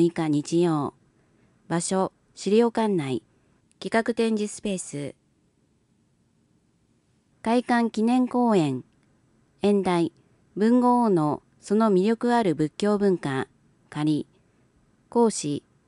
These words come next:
渡辺文夫氏。元大分県立歴史博物館館長。文豪野市文化財保護審議会委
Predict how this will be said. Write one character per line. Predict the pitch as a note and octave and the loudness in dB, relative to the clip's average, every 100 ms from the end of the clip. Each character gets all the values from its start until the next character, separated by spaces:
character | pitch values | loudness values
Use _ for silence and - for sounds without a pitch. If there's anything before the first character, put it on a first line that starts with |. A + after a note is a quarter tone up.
| - | -8
渡 | E3+ A3 | -2 0
辺 | A3+ A3 G#3 | 0 0 -2
文 | F#3 F#3 F#3 | 0 2 4
夫 | F#3 | 2
氏。 | - C#3 C3+ _ _ _ _ _ | 0 -6 -8 _ _ _ _ _
元 | - G#3 F3 D#3 - | -4 -2 0 0 2
大 | G#3 A3+ | 2 0
分 | A3+ | -2
県 | A3 G#3+ | -2 -2
立 | G#3+ F#3 | -2 -4
歴 | F3+ G#3+ | -4 -4
史 | A3 | -4
博 | G#3 G#3 | -4 -2
物 | G#3+ G3+ - | -4 -4 -6
館 | D3+ C#3+ | -4 -4
館 | F3 F3+ | -2 -2
長。 | - C#3+ C3 - _ _ _ _ - | -2 -6 -6 -8 _ _ _ _ -8
文 | F#3+ A3+ | 0 2
豪 | A3+ A3+ | 2 0
野 | A3+ A3+ | 0 -4
市 | - D#3+ D#3 | -4 -2 0
文 | F#3 A3 | 2 2
化 | A3+ | 0
財 | A3 A3 G#3+ | -2 -2 -2
保 | G3+ | -2
護 | G#3+ | -4
審 | G#3 G3+ | -2 -2
議 | G3 | -2
会 | - | -4
委 | F#3 | 0